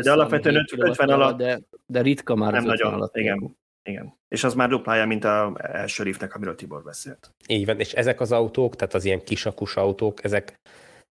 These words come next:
Speaker 3: ezek keveset fognak menni, tehát ezek tipikusan városi autók, amik, amik, ö, tíz éves korukban se lesz bennük még százezer kilométer vagy, vagy kétszázezer kilométer, tehát hogy, hogy tényleg hamarabb szét fognak esni, ö, mint hogy, mint hogy, ö, az akkumulátorok tönkre menjen.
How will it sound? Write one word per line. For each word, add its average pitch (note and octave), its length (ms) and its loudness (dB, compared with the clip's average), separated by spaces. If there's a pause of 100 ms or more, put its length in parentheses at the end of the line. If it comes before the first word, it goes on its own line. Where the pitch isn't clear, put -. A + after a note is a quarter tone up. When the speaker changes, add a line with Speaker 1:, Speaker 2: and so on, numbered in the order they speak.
(120)
Speaker 3:
ezek G2 260 -4
keveset G2 460 -2
fognak F2 340 -6
menni, F2 220 -6
tehát - 220 -10
ezek G2 200 -4
tipikusan F#2+ 640 -6
városi F2+ 480 0
autók, F2 360 -4
amik, F2 440 -6
amik, F2+ 440 -6
ö, F#2 240 0 (1400)
tíz G#2 220 2
éves F#2+ 300 0
korukban F#2 360 0
se F#2+ 160 0
lesz F2+ 160 -2
bennük F2+ 360 -4
még F2 120 -2
százezer E2+ 440 -4
kilométer E2+ 540 -6
vagy, F2 160 -6 (140)
vagy - 140 -8
kétszázezer E2+ 580 -6
kilométer, - 540 -8
tehát - 200 -6
hogy, G2 260 0
hogy G#2 300 -4
tényleg G2+ 300 0
hamarabb F#2 340 -4
szét - 240 -4
fognak F2+ 300 -8
esni, F2+ 440 -6 (320)
ö, - 60 -8 (240)
mint F2 280 -12
hogy, F2 340 -8
mint F2+ 220 -12
hogy, F2 260 -6
ö, F#2 60 -4
az F2+ 180 -6
akkumulátorok F2 580 -10
tönkre - 280 -12
menjen. - 360 -10